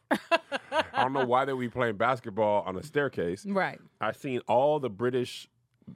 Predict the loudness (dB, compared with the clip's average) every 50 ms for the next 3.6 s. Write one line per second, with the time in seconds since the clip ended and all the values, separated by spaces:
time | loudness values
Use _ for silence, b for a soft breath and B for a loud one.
0 | _ -16 -14 -14 -10 -4 -2 0 0 0 -2 -4 -4 -2 0 0 0 -2 -2 -4
1 | -6 -6 -6 -6 -6 -4 -4 -4 -6 -6 -8 -6 -4 -2 -2 -2 -2 -6 -10 -10
2 | -12 -14 _ _ _ _ _ _ _ _ -20 _ _ _ _ _ _ _ _ _
3 | -14 -10 -6 -6 -6 -4 -2 -2 0 0 -2 -4